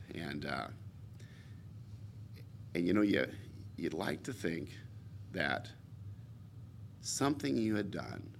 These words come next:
would carry on and help other people.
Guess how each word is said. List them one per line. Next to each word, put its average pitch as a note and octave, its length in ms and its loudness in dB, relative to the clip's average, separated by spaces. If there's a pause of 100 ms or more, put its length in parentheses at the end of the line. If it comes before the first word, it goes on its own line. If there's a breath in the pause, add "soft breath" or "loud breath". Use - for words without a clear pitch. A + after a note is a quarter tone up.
(1400)
would - 260 -6
carry G2+ 440 8
on D#2 360 0 (120)
and G2 140 -4
help C#2+ 240 0 (320)
other - 180 -4
people. - 340 -10